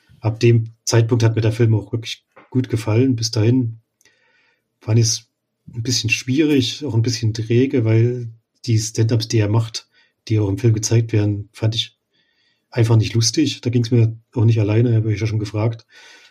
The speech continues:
Aber das macht's halt am Anfang wirklich ein bisschen schwierig, auch mit dem Charakter warm zu werden. Der ist dann wirklich bei seinem Projekt sehr zielstrebig, aber bis dahin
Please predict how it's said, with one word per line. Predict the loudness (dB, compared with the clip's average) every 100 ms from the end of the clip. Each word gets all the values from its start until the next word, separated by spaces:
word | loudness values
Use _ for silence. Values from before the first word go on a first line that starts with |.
| _
Aber | -2 0 0 -2 -4 _ _ _ _ _ _ -8
das | -2
macht's | -2 -2 0
halt | 0
am | 2
Anfang | 0 2
wirklich | 2 2
ein |
bisschen | 0 0
schwierig, | -2 -2 0 4 2
auch |
mit | 2
dem | 0
Charakter | 0 -2 0 2
warm | 2 2
zu | 0
werden. | 2 2 0
Der | -2
ist | -2 -2 -6 -10 -14 _ _ _ _ _ _ _ _ _ _ _
dann | 0 2 2
wirklich | 0 -2 -6 -10 _
bei | -4 -4
seinem | -2 -4 -6
Projekt | -2 0 0
sehr | 0 -2
zielstrebig, | 0 -2 -2 0 2 2 2
aber | 2
bis | 0
dahin | -2 0 2 2 -2